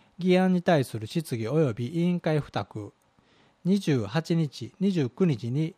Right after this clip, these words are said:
常任委員会、付託議案に係る審査、七月六日に本会議五日目、委員長報告、議案審議を予定しています。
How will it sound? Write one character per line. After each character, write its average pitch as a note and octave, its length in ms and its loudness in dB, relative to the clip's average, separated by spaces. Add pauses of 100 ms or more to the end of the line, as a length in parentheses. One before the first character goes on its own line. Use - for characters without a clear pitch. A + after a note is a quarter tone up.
(120)
常 C3+ 240 0
任 F3 280 0
委 F#3 40 2
員 F3+ 100 -2
会、 G2+ 300 -6 (420)
付 - 100 -20
託 F3+ 240 2
議 F#3 160 2
案 C3 140 2
に A#2 80 -6
係 C#3 240 -4
る C3+ 80 -4
審 C#3 180 -2
査、 G2+ 260 -10 (440)
七 - 260 -2
月 F3+ 240 2
六 D#3 220 2
日 F3+ 160 0
に F3+ 200 0
本 F#3+ 240 0
会 D#3 200 4
議 A#2 120 -4
五 C#3+ 160 -6
日 D3+ 120 0
目、 C#3+ 260 -2 (160)
委 F3+ 80 -2
員 F#3+ 140 0
長 F#3 200 4
報 E3+ 200 4
告、 G#2 340 -8 (200)
議 E3 140 0
案 F3+ 160 2
審 D#3+ 300 0
議 A2 140 -4
を D#3+ 100 4
予 A#2+ 100 2
定 A#2 180 -4
し - 60 -8
て B2 140 -4
い A#2 60 -4
ま A2+ 160 -4
す。 - 180 -16